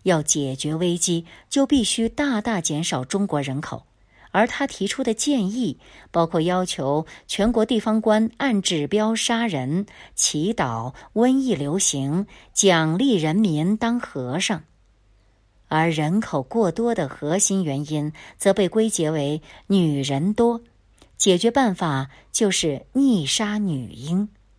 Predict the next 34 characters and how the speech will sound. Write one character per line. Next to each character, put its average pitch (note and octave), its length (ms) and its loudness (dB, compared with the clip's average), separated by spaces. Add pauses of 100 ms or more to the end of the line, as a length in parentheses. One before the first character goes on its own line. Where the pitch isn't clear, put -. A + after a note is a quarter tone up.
(760)
“育 A3+ 320 6
民 F3 340 2
妇 E3 460 0
当 B3 180 4
首 D3 340 0
行 E3+ 440 2
逆 B3+ 240 4
女 C3+ 340 -4
之 B3 180 -2
赏， - 340 -4 (560)
非 C#4 280 4
妇 C#4 340 2
人 D#3 360 0
不 G3 100 0
可 F3 160 -2
娶 C#3 300 -2
妻， F#3+ 340 0
不 G3+ 140 0
可 C#3+ 180 -4
生 A#3+ 340 2
女， C#3 460 -2 (240)
生 C#4 560 4
即 D#3+ 220 0
逆 G3 360 2
之。 F#3 340 -2 (640)
即 A#3+ 240 4
生 D4+ 320 4
子 C#3 480 -2 (160)
而 E3 160 0
形 E3+ 340 0
体 C#3+ 220 -4
不 F3 180 -4
端 A3 320 -2
正、 A#3+ 240 2